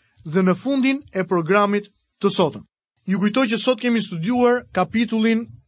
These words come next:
e tridhjetë e tre dhe fillimin e kapitullit të tridhjetë e katërt të librit të Eksodit. Në emisionin e ardhshëm do të studiojmë më një herë kapitullin e tridhjetë e katërt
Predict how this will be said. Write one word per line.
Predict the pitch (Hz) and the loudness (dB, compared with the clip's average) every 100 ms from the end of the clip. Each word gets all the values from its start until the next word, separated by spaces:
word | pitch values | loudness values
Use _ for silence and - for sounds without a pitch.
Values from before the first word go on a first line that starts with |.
| _ | _
e | 160 160 | -8 -8
tridhjetë | - 254 262 240 226 220 | -4 0 2 4 2 0
e | - | -6
tre | 165 - 202 190 226 | -4 2 4 2 0
dhe | 156 170 | -6 -6
fillimin | 180 196 247 233 | -4 -2 0 0
e | |
kapitullit | 208 202 226 226 208 | 0 0 0 -2 -2
të | 185 | -4
tridhjetë | 233 262 240 | -2 -2 0
e | 240 | 0
katërt | 165 139 185 - _ _ _ | 0 -2 -4 -8 _ _ _
të | 160 | -4
librit | 160 226 214 226 - - | 0 2 2 0 -4 -4
të | 202 185 | 0 0
Eksodit. | - 156 98 - _ _ _ _ _ - | 0 -2 -2 -14 _ _ _ _ _ -4
Në | 185 | 0
emisionin | 202 196 254 262 233 | 2 2 2 2 4
e | |
ardhshëm | 226 254 220 226 247 302 _ _ _ | 4 2 2 -2 -4 -8 _ _ _
do | 156 160 202 | -4 0 0
të | 202 185 | 2 0
studiojmë | - 170 170 233 208 | -2 -4 0 2 2
më | 202 247 | 0 0
një | 262 202 | 2 2
herë | 180 226 - - | 2 -2 -4 -2
kapitullin | 170 240 240 240 226 | 0 0 0 2 2
e | 190 | 2
tridhjetë | 185 247 262 254 | 0 0 0 0
e | 240 | 0
katërt | 156 135 208 | -2 -2 -4